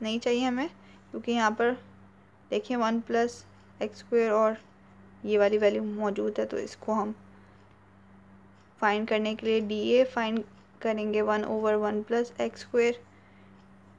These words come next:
dx। अब इसको हम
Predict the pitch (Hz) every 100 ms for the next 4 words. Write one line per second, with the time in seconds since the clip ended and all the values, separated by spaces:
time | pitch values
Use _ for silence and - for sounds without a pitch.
0 | - - - 208 214 202 - - - -
1 | - - - - - - - - - -
2 | - - 214 226 - - 240 240 226 226
3 | 226